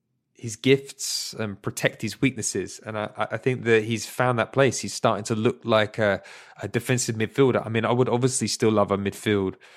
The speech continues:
uh, that had a bit more mobility, but,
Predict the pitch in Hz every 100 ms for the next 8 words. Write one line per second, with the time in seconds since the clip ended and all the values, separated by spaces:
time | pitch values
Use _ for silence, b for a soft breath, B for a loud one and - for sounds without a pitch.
0 | B B B B - 98 90 101 101 110
1 | 101 104 110 117 98 95 - 117 113 98
2 | 117 120 - 101 82 - _ - 104 98
3 | -